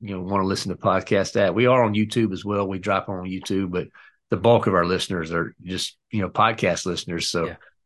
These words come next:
Speaker 1: uh, that's the easiest way. And then you can, on the main page, thirty day free trial, like, literally just hop in there for free. See what you, what you, what you think about it. Let's have a conversation and see if it would serve you. And if not,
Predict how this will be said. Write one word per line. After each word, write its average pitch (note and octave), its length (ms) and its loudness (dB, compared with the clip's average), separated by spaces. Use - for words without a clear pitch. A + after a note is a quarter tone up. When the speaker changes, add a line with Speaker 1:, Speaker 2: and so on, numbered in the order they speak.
Speaker 1:
uh, E2 160 0
that's G#2+ 180 0
the - 100 0
easiest F#2+ 360 2
way. G2+ 220 2
And G2+ 80 -2
then G#2 120 0
you A2 140 -2
can, - 180 -8
on A#2+ 100 0
the G#2 120 2
main A2 320 0
page, A#2 480 0
thirty A2 180 2
day G#2+ 200 2
free A2 240 -2
trial, G#2+ 500 -2
like, G2 260 -6
literally G#2+ 340 2
just G2+ 180 -8
hop G#2+ 240 0
in G2 100 -6
there G#2+ 140 -2
for G#2 100 -8
free. A2 440 0
See A#2+ 240 2
what A2 240 0
you, A2+ 100 -4
what A2 220 -4
you, - 180 -4
what A2+ 100 -6
you - 120 -18
think A#2 200 0
about A2 300 4
it. - 140 -2
Let's G#2 200 -4
have A2 160 0
a G2 40 -4
conversation G#2+ 760 -2
and F2+ 100 -8
see A2+ 200 0
if A2 60 0
it A2 80 2
would F2+ 140 -2
serve A#2+ 300 0
you. C#3+ 80 0
And G2 100 -4
if F#2 100 -12
not, A2 300 -2